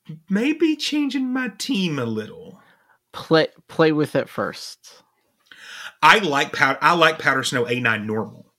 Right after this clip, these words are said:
Speaker 2: Yes, so do I. It's just, I,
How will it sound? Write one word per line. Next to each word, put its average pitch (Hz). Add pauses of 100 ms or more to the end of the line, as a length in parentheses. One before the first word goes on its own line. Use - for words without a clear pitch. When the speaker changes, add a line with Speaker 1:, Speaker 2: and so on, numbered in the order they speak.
(440)
Speaker 2:
Yes, 127 (180)
so 143
do 131
I. 110 (160)
It's 131
just, - (260)
I, 123